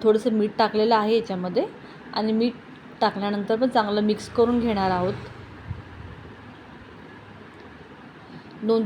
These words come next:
तीन मिनटं नुसतं छान असं फ्राय करून घेतल्यानंतर मग आपण याला झाकण टाकून, झाकण ठेवून याला वाफ काढून घेणार आहोत. नंतर थोडंसं पाणी टाकून, जितकं आपल्याला पाणी लागतं शिजण्यासाठी इतकं पाणी टाकून आपण हे चिकन छानपैकी शिजवून घेणार आहोत. चिकन शिजलं आपलं हे,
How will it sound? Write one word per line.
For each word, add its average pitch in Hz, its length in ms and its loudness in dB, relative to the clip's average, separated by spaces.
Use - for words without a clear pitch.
तीन 240 120 2
मिनटं 233 300 4
नुसतं 233 300 -2
छान 226 120 2
असं 226 160 0
फ्राय 208 300 2
करून 226 240 2
घेतल्यानंतर 214 720 0
मग 220 140 -2
आपण 214 220 0
याला 214 100 4
झाकण 214 400 -2
टाकून, 220 340 0
झाकण 214 340 -2
ठेवून 233 300 0
याला 220 200 6
वाफ 190 300 4
काढून 214 260 4
घेणार 214 240 2
आहोत. 220 280 6
नंतर 208 360 -2
थोडंसं 208 260 2
पाणी 208 300 2
टाकून, 214 360 0
जितकं 226 260 0
आपल्याला 233 280 4
पाणी 208 400 2
लागतं 202 320 4
शिजण्यासाठी 208 640 2
इतकं 220 240 2
पाणी 208 280 2
टाकून 202 300 2
आपण 196 220 -2
हे 220 160 2
चिकन 214 280 0
छानपैकी 214 360 0
शिजवून 214 340 0
घेणार 214 240 4
आहोत. 214 220 4
चिकन 226 260 0
शिजलं 208 360 4
आपलं 214 260 4
हे, 220 160 2